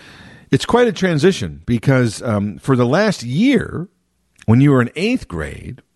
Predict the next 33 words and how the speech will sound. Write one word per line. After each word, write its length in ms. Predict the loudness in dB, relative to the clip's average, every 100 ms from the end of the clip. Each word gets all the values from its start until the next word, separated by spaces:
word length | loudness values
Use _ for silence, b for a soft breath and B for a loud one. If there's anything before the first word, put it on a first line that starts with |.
| _ b b b b b
in 180 | 2 2
grammar 400 | 4 2 2 -2
school, 380 | -4 -6 -6 0
you 180 | 2 4
were 180 | 4 4
the, 300 | 0 0 0
uh, 260 | 0 -2 -8 _
you 120 | -4
know, 120 | -2 2
you 160 | 2
were 100 | 2
the, 200 | 0 -4 -8
the 80 |
cream 260 | -4 2 2
of 40 | 2
the 60 |
crop. 540 | 0 -2 -2 -4 -14 -20 _ _ _ b b b b b b
You 180 | 4 6
owned 220 | 6 4
the 60 | 0
school. 400 | -2 2 4 2
You 100 | 0
were 100 | -2
seniors. 720 | -2 0 2 2 0 -4 0
You 100 | 2
were 60 |
the 120 | 2 -2
senior 440 | -2 2 2 2
class. 800 | 0 -4 -4 -4 -10 -16 -18 -20 _ b b b b
You 140 | b 2
had 180 | 2 0
your 80 |
graduation. 920 | 0 0 0 0 0 0 -2 -2 -2